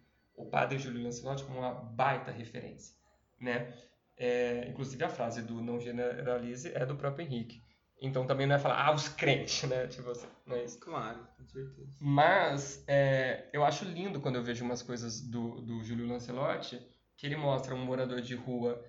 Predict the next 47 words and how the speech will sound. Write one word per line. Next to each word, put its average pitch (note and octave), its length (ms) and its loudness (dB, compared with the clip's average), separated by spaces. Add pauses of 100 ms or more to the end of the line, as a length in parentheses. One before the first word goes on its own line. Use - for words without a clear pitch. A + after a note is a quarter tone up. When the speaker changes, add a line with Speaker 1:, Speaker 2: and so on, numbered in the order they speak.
(160)
Speaker 1:
feliz C#3+ 520 -4
porque C3+ 280 -6
recebeu, B2 920 -6
uma C3 180 2
moradora C3+ 500 2
de D#3 120 -6
rua B2 180 2
feliz C3+ 340 -4
porque C#3+ 180 -6
recebeu A#2+ 420 -4
um, B2 300 -4
um A#2+ 240 -4
absorvente, A#2+ 1040 -6
porque A#2+ 160 -12
o A#2+ 60 -4
governo A#2+ 360 -8
fez - 180 -14
questão - 240 -12
de - 80 -14
cortar - 280 -10
isso, F#3+ 300 -4 (420)
e C3 100 -2
ele C#3 160 -2
coloca D3+ 640 0
na C#3 120 0
legenda, C3+ 380 -2
"Jesus D3 440 -4
está D#3+ 240 -4
contente C#3 480 -2
porque D#3 200 -8
recebeu C#3 380 -4
um, C#3+ 160 -4 (260)
um C3+ 200 -4
absorvente." C3+ 640 -8
Ele C#3 160 -4
chama D3+ 260 -2
aquela D3+ 420 -2
moradora C3+ 500 -4
de B2+ 100 -10
rua C3 140 -6
de C3+ 100 -8
Jesus. C3+ 560 -6 (760)
Isso A#2+ 160 -8
eu C3+ 60 -2
acho - 80 -4
a - 40 -10
coisa C#3 180 -4